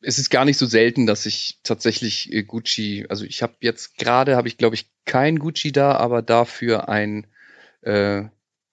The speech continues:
zwei Valentinos. Also ich hab, glaub ich, fünf oder sechs Paare jetzt aktuell hier rumstehen von so Designer-Dingern. Ähm, also es ist gar nicht mal so selten, dass die Schuhe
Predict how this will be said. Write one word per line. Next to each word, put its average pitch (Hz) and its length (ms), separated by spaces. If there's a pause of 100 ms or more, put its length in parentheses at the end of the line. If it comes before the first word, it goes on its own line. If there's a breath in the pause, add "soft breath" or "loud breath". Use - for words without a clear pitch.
(840)
zwei 113 400
Valentinos. 135 760
Also 113 120
ich 113 120
hab, - 240
glaub 117 180
ich, - 200
fünf - 400
oder 117 180
sechs 113 220
Paare 120 300
jetzt 117 220
aktuell - 340
hier 110 140
rumstehen 104 600
von 104 340 (440 loud breath)
so - 80
Designer-Dingern. 101 840 (1200 loud breath)
Ähm, 95 380
also 117 280 (260)
es - 140
ist 135 100
gar 131 140
nicht 143 140
mal 135 80
so 127 120
selten, 117 360
dass 104 160
die 104 100
Schuhe 120 460